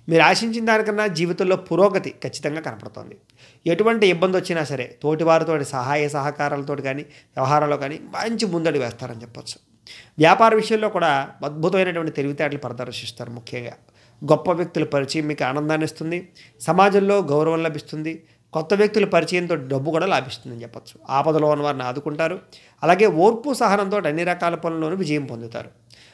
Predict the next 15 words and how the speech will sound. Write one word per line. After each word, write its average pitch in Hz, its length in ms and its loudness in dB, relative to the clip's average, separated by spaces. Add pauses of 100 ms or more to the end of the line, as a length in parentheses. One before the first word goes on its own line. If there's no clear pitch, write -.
(140)
అనుకున్నది 160 440 2
సాధించేదాకా 160 720 0
కూడా 185 240 -4
శ్రమ 147 360 -4
కూడా 165 160 0
బాగా 131 260 -4
పడతారని 120 420 -12
చెప్పొచ్చు. - 340 -20 (460)
ఇష్టమైన 156 420 0
వివాహాలు 143 460 0
చేసుకోవడం, 147 440 -6 (360)
ప్రేమించిన 185 400 2
వ్యక్తులకి 156 360 -2
దగ్గర 127 300 -2
అవ్వడం, 147 280 -2